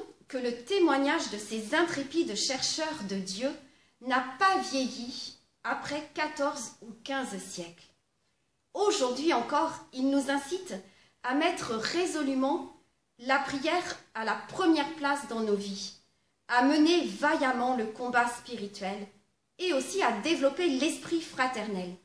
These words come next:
pour que la lumière du Christ puisse rayonner largement sur notre monde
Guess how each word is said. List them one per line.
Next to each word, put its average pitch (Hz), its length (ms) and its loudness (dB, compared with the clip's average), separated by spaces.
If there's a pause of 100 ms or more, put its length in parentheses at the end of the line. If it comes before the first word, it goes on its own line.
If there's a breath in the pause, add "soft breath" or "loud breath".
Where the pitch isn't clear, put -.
(440)
pour 202 140 -20
que 240 80 -8
la 214 180 2
lumière 294 460 4
du 226 140 -8
Christ - 560 -8
puisse - 420 -12 (140)
rayonner 285 480 2
largement 294 540 2
sur 226 280 -6
notre 220 380 -4
monde 190 440 -4